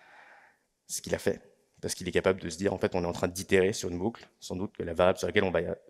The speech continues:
notre variable d'itération, c'est le même nom au singulier. Donc on peut lui laisser faire une partie du travail.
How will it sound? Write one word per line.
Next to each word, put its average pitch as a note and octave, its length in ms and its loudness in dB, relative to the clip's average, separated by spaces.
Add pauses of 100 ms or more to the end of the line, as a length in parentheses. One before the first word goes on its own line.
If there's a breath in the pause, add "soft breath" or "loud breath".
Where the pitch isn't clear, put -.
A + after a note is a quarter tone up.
notre F2 240 -4
variable G#2+ 200 8
d'itération, G#2 500 4
c'est - 160 -2
le F2 100 -2
même F#2+ 220 4
nom G2+ 160 4
au F#2 40 0
singulier. E2+ 360 -2 (680 soft breath)
Donc F2+ 140 -4
on - 20 -10
peut F#2 120 -2
lui F2 80 0
laisser E2+ 180 0
faire F2+ 140 -6
une E2+ 60 -4
partie - 200 -8
du - 40 -12
travail. - 300 -4